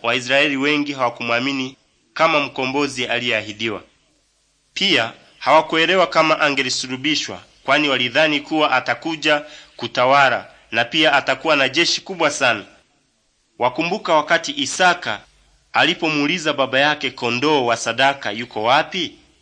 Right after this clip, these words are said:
Ibrahimu alijibu, "Mungu atajipatia." Twaona kuwa Isaka hakutolewa kama sadaka, lakini Yesu Kristo, aliye mwana wa Mungu, alitolewa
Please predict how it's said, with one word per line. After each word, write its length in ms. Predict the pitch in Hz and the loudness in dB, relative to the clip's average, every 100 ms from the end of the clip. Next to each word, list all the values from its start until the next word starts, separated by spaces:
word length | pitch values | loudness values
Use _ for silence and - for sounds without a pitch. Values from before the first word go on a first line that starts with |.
| _ _ _ _ _ _ _ | _ _ _ _ _ _ _
Ibrahimu 560 | 120 127 156 165 233 220 | -10 -2 -2 0 -2 -2
alijibu, 600 | 175 151 147 170 120 107 - - | 0 -2 -2 -2 -2 -12 -18 -8
"Mungu 540 | 131 160 160 147 143 | -2 0 0 -2 -2
atajipatia." 840 | 127 127 117 113 120 - 127 104 - _ - - _ _ _ _ _ | -2 -2 -6 -4 -4 -4 -4 -6 -8 _ -20 -20 _ _ _ _ _
Twaona 360 | 135 156 160 | 2 4 4
kuwa 240 | 147 165 143 | 2 0 0
Isaka 640 | 127 - 180 180 170 165 - _ _ | -2 0 0 0 -2 -2 -6 _ _
hakutolewa 680 | - 143 143 151 156 165 165 | -4 -4 -2 -2 0 4 4
kama 320 | 151 160 147 139 | 2 2 2 2
sadaka, 560 | 139 127 139 131 101 - _ | 0 2 2 0 -10 -16 _
lakini 400 | 113 117 151 131 | -2 0 0 2
Yesu 340 | 165 196 - | 4 2 -2
Kristo, 480 | 170 160 156 - 113 - _ _ _ _ | -4 -2 -2 -2 -10 -12 _ _ _ _
aliye 380 | 120 151 196 190 | 2 2 2 0
mwana 420 | 170 170 165 156 | 2 2 4 2
wa 120 | 139 | 2
Mungu, 440 | 139 147 131 101 - _ _ _ _ _ _ _ _ | 2 0 -2 -6 -18 _ _ _ _ _ _ _ _
alitolewa 960 | 110 131 135 135 139 143 175 180 170 | 0 0 -2 -2 0 2 4 4 2